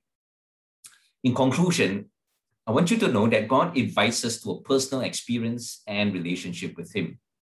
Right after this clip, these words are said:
Be ready to receive all that God wants us to experience through a living relationship with him. And finally, to seek a personal experience and encounter with God through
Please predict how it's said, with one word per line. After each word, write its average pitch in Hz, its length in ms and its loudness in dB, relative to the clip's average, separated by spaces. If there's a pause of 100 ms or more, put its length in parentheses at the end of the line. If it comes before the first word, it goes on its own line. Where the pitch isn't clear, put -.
(1160)
Be 170 180 4
ready 123 420 4
to 110 140 -6
receive 107 680 -4
all 143 380 4
that 110 240 -2
God 110 360 0
wants 104 300 -4
us 110 140 -8
to - 140 -20
experience 107 1000 -2 (260)
through 113 260 -10
a 98 80 -10
living 101 720 -2
relationship 85 760 -10
with - 160 -20
him. 127 200 -14 (720)
And 87 100 -20
finally, 120 500 2
to - 260 -6 (280)
seek - 520 -4 (220)
a 110 100 0
personal 165 920 -6
experience 139 760 -2
and 80 140 -6
encounter 139 500 0
with - 260 -4
God 76 320 -4
through 95 260 -10